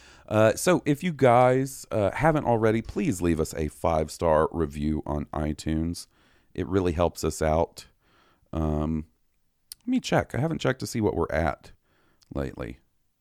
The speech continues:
Two hundred and eight ratings. Not half bad.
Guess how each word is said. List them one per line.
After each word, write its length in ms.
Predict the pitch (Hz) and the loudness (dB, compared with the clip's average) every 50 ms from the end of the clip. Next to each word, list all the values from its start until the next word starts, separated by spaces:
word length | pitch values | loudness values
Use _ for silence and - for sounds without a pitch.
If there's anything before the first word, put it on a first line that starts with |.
| _ _ _ _ _ _ _ _ _ - | _ _ _ _ _ _ _ _ _ -8
Two 220 | - 240 240 220 | -4 0 2 4
hundred 280 | 175 185 175 160 151 135 | 4 4 4 2 2 2
and 140 | 131 117 107 | 2 2 2
eight 200 | 107 90 - - | 2 2 2 0
ratings. 640 | 82 87 82 73 69 67 60 55 60 - - - - - | 2 2 2 2 0 -2 -6 -8 -12 -14 -18 -14 -8 -4
Not 260 | 202 240 247 233 240 | -2 -2 -2 -2 0
half 360 | - 156 160 165 156 - - | 2 2 4 4 2 2 2
bad. 400 | 131 120 98 78 69 55 - - | 4 4 4 4 2 0 -4 -6